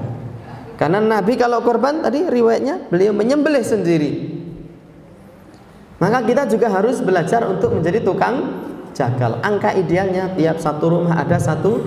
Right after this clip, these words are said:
jagal. Tinggal di Telogo ini ada berapa kakak? Ada berapa kakak kelurahan Telogo?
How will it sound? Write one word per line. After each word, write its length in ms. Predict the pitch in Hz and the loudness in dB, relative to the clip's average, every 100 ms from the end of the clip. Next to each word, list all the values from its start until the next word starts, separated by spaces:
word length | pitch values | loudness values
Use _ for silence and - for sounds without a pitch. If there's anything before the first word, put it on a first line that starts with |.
| - - - - - - | -6 -8 -12 -14 -12 -2
jagal. 800 | 120 123 120 107 110 - 113 - - - - - | 0 0 0 -2 -2 -4 -6 -6 -8 -10 -8 0
Tinggal 480 | 160 180 247 233 | 2 2 2 0
di 80 | 202 185 | 0 0
Telogo 400 | 190 185 180 165 | 2 0 2 2
ini 160 | 208 214 | 2 0
ada 160 | 190 | 0
berapa 360 | 202 175 165 170 - | 0 0 0 0 -2
kakak? 420 | 233 220 180 160 170 - - - - - - - - - | -2 0 0 -2 -4 -12 -14 -16 -16 -16 -18 -18 -12 -4
Ada 160 | 165 190 | 0 0
berapa 320 | 185 180 196 | 0 0 0
kakak 400 | 196 220 196 175 | -2 -2 -2 0
kelurahan 400 | 180 170 165 156 | 0 2 2 0
Telogo? 640 | 156 151 147 165 165 165 | 0 -2 0 0 0 -4